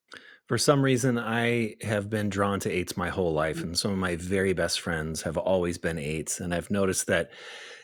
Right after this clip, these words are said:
Speaker 1: eights need to put off, um, even in communication, there, there need to be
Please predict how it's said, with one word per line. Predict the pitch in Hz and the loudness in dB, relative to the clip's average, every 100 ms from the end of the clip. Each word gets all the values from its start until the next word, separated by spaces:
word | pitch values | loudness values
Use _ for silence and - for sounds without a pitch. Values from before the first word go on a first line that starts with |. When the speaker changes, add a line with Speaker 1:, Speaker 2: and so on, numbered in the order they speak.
| _ | _
Speaker 1:
eights | 123 131 131 - | 2 4 2 -2
need | - 123 113 127 | -4 0 2 4
to | 131 | 2
put | 101 - 120 120 | 0 0 4 6
off, | 107 101 101 104 - - - | 6 4 2 0 -6 -10 -2
um, | 98 87 82 - - - _ | 0 0 -4 -8 -18 -20 _
even | 117 120 117 101 | 2 4 4 2
in | 113 101 | 0 0
communication, | - 110 95 101 110 - 95 98 - 117 117 | 0 0 2 2 0 0 0 0 0 0 2
there, | 101 90 90 85 82 | 2 4 4 2 0
there | 98 92 | 0 2
need | 95 90 | 0 0
to | 90 | -2
be | 87 82 76 | -2 -2 -4